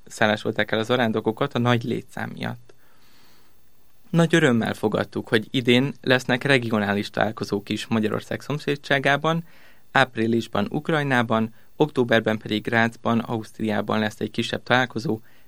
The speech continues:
emelte ki Szabó Máté. A tezei találkozók jelentőségéről Geisel Hartz Sára elmondta, ezeken a találkozókon fontos, hogy a fiatalok és a vendéglátók is megtapasztalják, mekkora ereje van a közös imádságnak.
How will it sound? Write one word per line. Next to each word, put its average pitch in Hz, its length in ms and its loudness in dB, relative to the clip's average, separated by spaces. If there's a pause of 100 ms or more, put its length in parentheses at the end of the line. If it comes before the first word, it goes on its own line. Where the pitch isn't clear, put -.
emelte 107 360 -2
ki 113 120 -10
Szabó 104 360 -6
Máté. 101 520 -6 (1160)
A 143 100 -6
tezei 156 340 2
találkozók 120 560 2
jelentőségéről 117 1040 2
Geisel 113 480 0
Hartz 110 320 -4
Sára 110 360 -2
elmondta, 120 540 0 (300)
ezeken 147 380 2
a 127 80 2
találkozókon 113 680 0
fontos, 131 460 -2
hogy 123 140 -2
a 120 60 0
fiatalok 123 500 0
és 110 120 -6
a 117 80 0
vendéglátók 113 680 0
is - 140 -6
megtapasztalják, 123 880 -2 (340)
mekkora 131 380 2
ereje 117 380 4
van 107 160 -2
a 107 60 -4
közös 110 360 -6
imádságnak. 117 800 -6